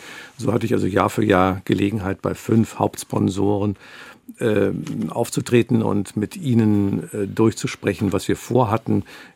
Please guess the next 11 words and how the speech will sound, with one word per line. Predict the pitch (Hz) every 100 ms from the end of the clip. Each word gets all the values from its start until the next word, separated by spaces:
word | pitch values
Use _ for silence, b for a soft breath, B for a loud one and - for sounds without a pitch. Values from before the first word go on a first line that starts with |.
| _
Die | 123
Firmen | - 113 104 101 87
haben | 95 98 104 101 95
dann, | 95 92 92 92 -
äh, | - - 104
sich | 101 107 - -
einzelne | 113 110 107 98
Premieren | 107 95 101 101
herausgesucht, | 98 90 101 - 90 95 -
haben | 85 90
sie | 92 - 95